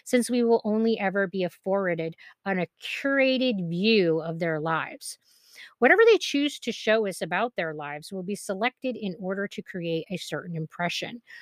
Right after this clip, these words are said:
We all do this, and this is especially true when we are posting things online.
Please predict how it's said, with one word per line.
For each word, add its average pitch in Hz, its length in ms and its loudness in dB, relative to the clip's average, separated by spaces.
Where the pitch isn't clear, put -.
We 208 160 8
all 311 220 8
do 220 260 4
this, - 400 -6
and 202 100 2
this 269 140 0
is 302 140 0
especially 262 760 -2
true 269 480 -4
when 226 160 0
we 220 140 2
are 220 140 -2
posting 170 500 -8
things 143 280 -14
online. 156 600 -4